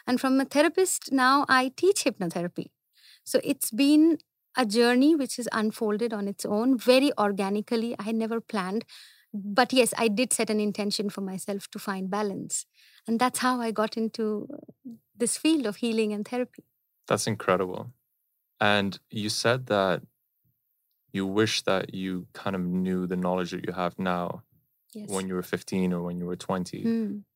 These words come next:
Speaker 2: How are you basically communicating that now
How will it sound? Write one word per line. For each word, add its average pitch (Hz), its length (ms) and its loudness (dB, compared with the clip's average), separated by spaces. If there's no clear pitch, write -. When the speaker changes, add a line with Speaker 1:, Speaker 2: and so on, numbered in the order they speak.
Speaker 2:
How 117 300 4
are 143 80 6
you 117 500 2
basically 110 460 0
communicating 95 800 -2
that 90 260 0
now 92 720 0